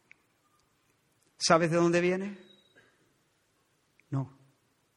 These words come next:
¿Sabes a dónde va? No.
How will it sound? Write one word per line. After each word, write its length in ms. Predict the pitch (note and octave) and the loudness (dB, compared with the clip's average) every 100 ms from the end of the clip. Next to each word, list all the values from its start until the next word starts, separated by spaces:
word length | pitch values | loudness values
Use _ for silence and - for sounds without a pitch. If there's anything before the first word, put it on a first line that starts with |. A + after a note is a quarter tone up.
| _ _ _ _ | _ _ _ _
¿Sabes 460 | - - D3 E3 D#3+ | -6 2 4 4 2
a 40 | |
dónde 260 | E3+ F3 F3 | 0 0 0
va? 200 | F3 F#3 - - _ _ _ _ _ _ _ _ _ _ _ _ _ | -2 -6 -16 -20 _ _ _ _ _ _ _ _ _ _ _ _ _
No. 360 | C#3 B2+ - | 0 0 -2